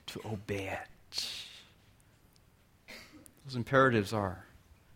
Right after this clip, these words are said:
for us. They're for you,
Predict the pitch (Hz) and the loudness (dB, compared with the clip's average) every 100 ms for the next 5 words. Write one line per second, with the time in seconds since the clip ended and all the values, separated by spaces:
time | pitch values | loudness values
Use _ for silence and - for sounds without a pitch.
0 | - - - 117 135 - - - - - | -20 -20 -4 0 0 -2 -2 -2 -4 -8
1 | - - - - - - - - - - | -14 -16 -18 -20 -20 -20 -20 -20 -20 -20
2 | - 120 - 107 123 131 120 101 | -12 -10 -10 -4 0 2 0 -2